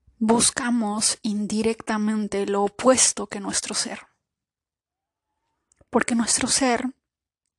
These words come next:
ya viene conectado con el gran cosmos, con el universo infinito. Porque sí, el universo es infinito.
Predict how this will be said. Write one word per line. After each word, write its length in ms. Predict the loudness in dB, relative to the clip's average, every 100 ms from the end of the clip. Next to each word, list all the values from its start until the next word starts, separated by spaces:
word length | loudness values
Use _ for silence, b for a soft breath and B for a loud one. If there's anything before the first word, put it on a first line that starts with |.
| _ _ _ _ _ _ _ _ -6
ya 220 | 2 4
viene 360 | 4 0 0 -2
conectado 800 | -4 -4 -6 -4 -2 -2 -4 -8 b b b b b b b b _ _ _ _ _ _ _
con 180 | -4 0
el 80 | 2
gran 240 | 2 0
cosmos, 640 | -2 -4 -6 -10 -8 -10 -10 _ _ _ _ _ _ _
con 180 | -4 0
el 100 | 2
universo 500 | 2 2 0 0 -2
infinito. 600 | -4 -4 -2 -2 -6 -12 -14 _ _ _ _ _ _ _ _ _ _ _ _ _ _ _ _ _ _ _ _ _ _ _ _ _ _ _ -8
Porque 300 | -4 0 0
sí, 240 | 0 -4 -6
el 140 | -4 -2
universo 440 | 2 2 0 -4
es 100 | -2
infinito. 580 | -2 -2 -2 -4 -8